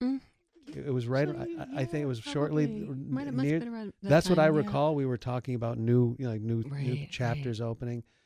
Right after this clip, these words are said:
Speaker 2: And then it may have been a few days later, I saw you at the,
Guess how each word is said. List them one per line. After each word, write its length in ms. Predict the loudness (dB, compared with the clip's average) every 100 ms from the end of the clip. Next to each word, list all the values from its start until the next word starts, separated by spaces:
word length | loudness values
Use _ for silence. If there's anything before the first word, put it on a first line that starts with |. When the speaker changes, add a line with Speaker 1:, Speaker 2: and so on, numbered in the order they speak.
| _ _ _ -2
Speaker 2:
And 120 | 2
then 420 | 2 2 -2 -10 -6
it 100 | -2
may 180 | 2
have 100 | 0
been 100 | 0
a 60 | -4
few 240 | -4 -6
days 260 | -2 -2 0
later, 260 | -2 -2 -4
I 60 |
saw 280 | -6 -6 -4
you 180 | -4 -4
at 100 | -6
the, 140 | -10